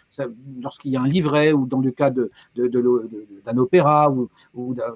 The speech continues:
d'un art, euh, qui se veut total et qui en effet va conjoindre d'une certaine façon une dimension langagière à la musique,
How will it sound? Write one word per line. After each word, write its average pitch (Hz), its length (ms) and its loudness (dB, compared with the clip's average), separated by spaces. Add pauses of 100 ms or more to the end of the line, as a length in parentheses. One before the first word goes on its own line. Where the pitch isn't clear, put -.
d'un 120 200 -2
art, 143 240 0
euh, 107 380 -12 (180)
qui 131 80 -6
se - 120 -6
veut 127 140 0
total 156 380 2
et 123 40 0
qui 139 140 -2
en 127 100 4
effet 151 280 4
va 117 260 0
conjoindre 156 680 4
d'une 117 180 -6
certaine 131 280 -6
façon 147 340 -6
une 127 80 -2
dimension 123 560 -4 (260)
langagière 135 560 2
à 120 120 -2
la 123 100 0
musique, 123 380 -2